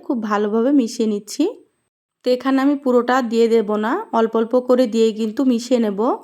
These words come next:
আর এই ব্যাটারটা কিন্তু খুবই পাতলা হবে না, একটু ঘন করে করতে হবে, সেই জন্য অল্প অল্প দুধ দিয়ে মেশাতে হবে। তো যারা ভিডিওটি দেখছেন একটা লাইক দিয়ে ভিডিওটি কন্টিনিউ করবেন।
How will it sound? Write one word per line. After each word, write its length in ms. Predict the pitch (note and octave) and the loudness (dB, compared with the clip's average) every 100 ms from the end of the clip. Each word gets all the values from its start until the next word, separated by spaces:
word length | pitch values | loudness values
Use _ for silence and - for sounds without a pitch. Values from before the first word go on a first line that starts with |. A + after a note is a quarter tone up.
| - _ _ _ _ _ _ _ _ _ - | -14 _ _ _ _ _ _ _ _ _ -6
আর 120 | A#3+ | 0
এই 120 | A#3+ B3+ | 2 2
ব্যাটারটা 420 | A#3+ A#3 A#3 B3+ | 0 -2 -2 -4
কিন্তু 320 | B3+ B3+ B3 C#4 | -2 -2 0 -4
খুবই 300 | - B3+ C4+ | -2 0 0
পাতলা 380 | A#3+ A3 A#3+ B3 | 0 -2 0 0
হবে 260 | A#3 G#3 | 0 -2
না, 160 | G#3 G#3+ A#3 | -4 -4 -4
একটু 220 | A#3 A#3 C4 | -6 -2 -2
ঘন 260 | A3+ A3+ A3 | 0 -2 -2
করে 220 | A3 A3+ | -2 0
করতে 360 | B3 A3+ A3+ - | 0 0 -2 -4
হবে, 320 | A3+ G#3+ G#3 D4+ - _ _ _ _ _ _ _ _ - | -2 0 0 -2 -2 _ _ _ _ _ _ _ _ -8
সেই 240 | - A3+ | 0 0
জন্য 200 | A3+ B3 C4 | 2 -2 0
অল্প 240 | A3+ A3 | 0 0
অল্প 200 | A#3 A3+ A#3 | -2 0 0
দুধ 220 | A3 A3+ G3+ | 0 -2 -4
দিয়ে 160 | A#3 C4+ | 0 2
মেশাতে 420 | B3+ A#3+ A#3 A#3+ | 2 -2 -4 -2
হবে। 320 | A3+ G#3 A3 D#4+ - _ _ _ _ _ _ _ _ _ _ _ _ _ _ _ _ _ _ _ _ _ _ _ _ _ _ _ _ _ _ _ _ _ _ | -2 0 0 0 -2 _ _ _ _ _ _ _ _ _ _ _ _ _ _ _ _ _ _ _ _ _ _ _ _ _ _ _ _ _ _ _ _ _ _
তো 40 | - | -2
যারা 240 | B3 A#3+ B3 | 2 2 2
ভিডিওটি 420 | B3 B3 A#3+ A#3 | 0 0 0 -2
দেখছেন 420 | A3+ A3+ G#3+ - D#4 | 0 0 -2 -2 0
একটা 260 | C4 G#3 A3 | 0 -2 -2
লাইক 260 | G#3 G3+ G3+ | 0 -2 -4
দিয়ে 160 | A#3+ | -4
ভিডিওটি 360 | A3+ A3+ G#3+ A3 | -2 -2 -2 -2
কন্টিনিউ 460 | G#3+ G#3 G3+ A3 A#3 | -4 -4 -2 -4 -4
করবেন। 400 | A#3 A#3 G#3 B3 | -2 -4 -2 -2